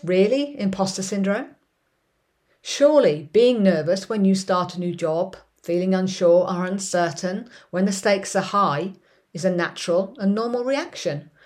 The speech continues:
I don't know many people who wouldn't have those concerns. Asking for support and help, not being able to deliver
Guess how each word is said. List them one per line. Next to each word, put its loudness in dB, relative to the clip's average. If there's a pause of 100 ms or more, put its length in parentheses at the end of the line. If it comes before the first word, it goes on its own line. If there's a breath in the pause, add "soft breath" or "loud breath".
(240 soft breath)
I 4
don't 4
know 2
many -4
people -2
who 2
wouldn't 0
have -8
those -10
concerns. -14 (1400 soft breath)
Asking 2
for -2
support -2
and -2
help, -6
not -2
being 2
able 0
to -10
deliver 0